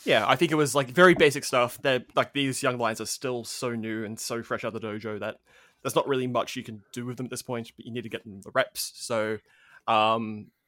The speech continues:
the, like, the one thing I've noticed about both of these new Lions is, like, they wrestle like heels and they look like heels.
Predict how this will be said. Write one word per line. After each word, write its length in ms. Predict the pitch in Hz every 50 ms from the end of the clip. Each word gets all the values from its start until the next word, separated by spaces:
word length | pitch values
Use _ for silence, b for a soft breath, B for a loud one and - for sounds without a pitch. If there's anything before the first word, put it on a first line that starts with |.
| _ _ _
the, 160 | - 160 165 165
like, 180 | 175 170 160 -
the 60 | 156
one 160 | 175 185 190
thing 120 | 180 202
I've 120 | 185 160 131
noticed 240 | 143 147 151 - -
about 200 | 139 123 - _ -
both 220 | - 123 131 - 135
of 60 | 131
these 180 | 139 135 123
new 120 | 135 135 131
Lions 340 | 131 123 131 139 139 131 135
is, 120 | 117 104
like, 180 | 120 113 - -
they 140 | 120 113
wrestle 440 | 110 101 110 110 - - 147 131 123
like 180 | 113 110 - -
heels 640 | - 120 117 120 151 175 190 180 - - - - -
and 120 | - 120 107
they 60 | 101
look 220 | 95 101 117 -
like 140 | - 135 131
heels. 460 | 139 151 165 185 214 202 - - -